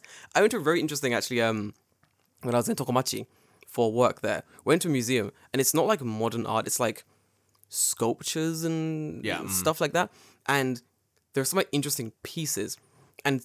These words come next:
Speaker 1: I guess some can be seen as, like, quote unquote modern art.
Speaker 2: Right.
Speaker 1: But they're just, it was just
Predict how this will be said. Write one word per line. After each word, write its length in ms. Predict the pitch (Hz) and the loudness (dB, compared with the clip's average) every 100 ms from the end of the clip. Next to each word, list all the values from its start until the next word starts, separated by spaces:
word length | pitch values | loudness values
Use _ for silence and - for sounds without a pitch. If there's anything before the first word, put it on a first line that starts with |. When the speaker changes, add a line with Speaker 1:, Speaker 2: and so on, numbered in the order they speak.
| - | -6
Speaker 1:
I 80 | 135 | -6
guess 360 | 123 - 160 214 | -6 -2 0 2
some 340 | - - 147 | 0 0 0
can 140 | 151 131 | -2 -4
be 80 | |
seen 260 | 123 120 120 | -4 -2 -2
as, 140 | 113 | -2
like, 180 | 113 107 | -4 -8
quote 180 | - 123 | -4 -4
unquote 300 | 113 117 - | 0 -2 -2
modern 500 | 113 113 113 110 110 - | -2 0 0 0 -4 0
art. 280 | 110 98 - _ _ | 0 0 -8 _ _
Speaker 2:
Right. 260 | 95 87 76 | -8 -6 -4
Speaker 1:
But 100 | 143 | -4
they're 80 | 170 | -2
just, 220 | 233 233 - _ - | -4 -6 -12 _ -10
it 60 | |
was 100 | 127 | -8
just 160 | - - | -6 -8